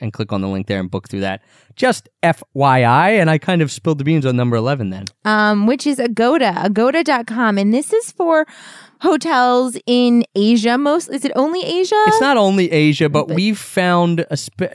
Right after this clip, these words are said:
Speaker 1: that it, it does Asia very well. Agoda, when we were living in Japan, we would find that it returned a lot of stuff that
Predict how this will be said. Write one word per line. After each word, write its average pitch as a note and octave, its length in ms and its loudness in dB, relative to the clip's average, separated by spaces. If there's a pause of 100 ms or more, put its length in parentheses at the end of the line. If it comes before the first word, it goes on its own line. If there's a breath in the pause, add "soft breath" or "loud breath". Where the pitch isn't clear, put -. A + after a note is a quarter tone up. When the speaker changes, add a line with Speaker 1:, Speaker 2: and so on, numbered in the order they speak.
Speaker 1:
that D#3 220 0
it, D3 160 0 (280)
it D#3+ 180 0
does E3 320 2
Asia D3+ 320 4
very B2 400 2
well. G#2 640 -4 (480)
Agoda, D#3+ 640 2 (200)
when C#3+ 220 2
we D3+ 80 4
were D3+ 60 4
living C#3+ 220 2
in B2+ 80 0
Japan, D3+ 600 -4
we C#3+ 60 -4
would C3+ 100 -6
find C#3 240 -4
that C3+ 80 -2
it C3+ 120 -6
returned C3+ 460 -6
a C3 40 -2
lot B2+ 240 0
of A#2+ 80 -8
stuff - 300 -2
that A#2+ 160 -2